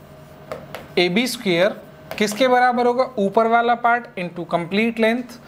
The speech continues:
that means एडी into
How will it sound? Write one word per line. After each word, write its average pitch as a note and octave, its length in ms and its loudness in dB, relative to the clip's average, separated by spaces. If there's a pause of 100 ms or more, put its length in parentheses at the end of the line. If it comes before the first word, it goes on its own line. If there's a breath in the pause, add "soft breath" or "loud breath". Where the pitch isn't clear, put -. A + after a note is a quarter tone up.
(320 loud breath)
that G#3 280 2
means G3 440 -2 (120)
एडी E3+ 500 0 (720)
into E3 320 0